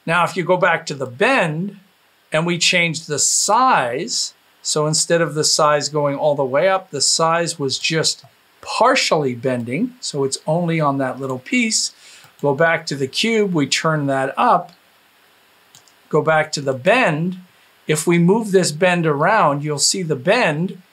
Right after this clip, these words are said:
is going to bend that piece. If we rotate that, now we're gonna rotate that bend. If we move that, it's gonna bend and rotate at the same time. So instead of having to model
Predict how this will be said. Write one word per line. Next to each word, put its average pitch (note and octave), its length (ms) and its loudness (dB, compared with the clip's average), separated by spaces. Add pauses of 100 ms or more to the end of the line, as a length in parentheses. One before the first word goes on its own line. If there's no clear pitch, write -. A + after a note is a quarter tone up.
(520)
is F3 160 -2
going E3+ 200 2
to F#3+ 80 4
bend C3 500 2 (160)
that A#2 280 -12 (140)
piece. - 480 -4 (400)
If - 220 -4
we E3+ 160 0
rotate E3 760 0
that, C3+ 420 -2 (520)
now D3+ 180 0
we're E3+ 120 -4
gonna G3 200 0
rotate F3 760 0
that B2+ 320 -4
bend. C3 460 -4 (400)
If - 180 -6
we D3+ 100 2
move F3+ 400 2
that, F3+ 400 2
it's - 160 -6
gonna D#3 220 0
bend E3+ 440 0
and E3+ 360 0
rotate C3+ 520 0
at C#3+ 200 -10
the C#3 80 -8
same C3 320 -2
time. E3 340 0 (300)
So F#3+ 180 2
instead G3 320 2
of F#3 120 0
having G3+ 280 0
to E3+ 140 -2
model D#3+ 760 2